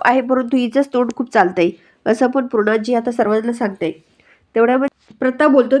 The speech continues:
की, "तिला आपल्या घरी यायची घाई झाली आहे तर काय करणार ती," असं पण इकडे प्रताप सर्वांना सांगतो. इकडे आता अर्जुन हा हात जोडून बसलेला असतो.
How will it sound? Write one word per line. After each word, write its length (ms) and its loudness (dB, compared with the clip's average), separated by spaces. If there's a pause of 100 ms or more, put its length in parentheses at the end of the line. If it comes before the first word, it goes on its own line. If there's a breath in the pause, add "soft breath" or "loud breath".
की, 180 -2
"तिला 180 2
आपल्या 300 0
घरी 200 2
यायची 300 2
घाई 360 2
झाली 280 2
आहे 120 2
तर 180 0
काय 200 2
करणार 300 -2
ती," 340 -6
असं 220 -4
पण 200 -4
इकडे 200 -2
प्रताप 300 -6
सर्वांना 400 -4
सांगतो. 460 -8 (880)
इकडे 240 -4
आता 220 0
अर्जुन 380 0
हा 160 0
हात 240 2
जोडून 200 0
बसलेला 380 0
असतो. 440 -2